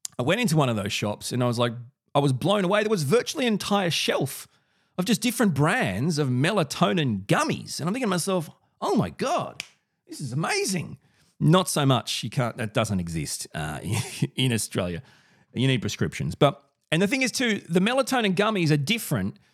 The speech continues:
to, from my understanding, the prescribed through a, like a G P or a family doctor melatonin. I think some,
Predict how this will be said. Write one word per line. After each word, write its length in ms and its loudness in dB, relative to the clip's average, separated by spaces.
to, 340 2
from 200 0
my 120 2
understanding, 460 0
the 100 -2
prescribed 960 0
through 260 0
a, 40 -4
like 180 -2
a 20 -2
G 220 -2
P 160 2
or 60 0
a 40 -4
family 240 2
doctor 240 -2
melatonin. 560 -4
I 80 0
think 160 0
some, 400 -2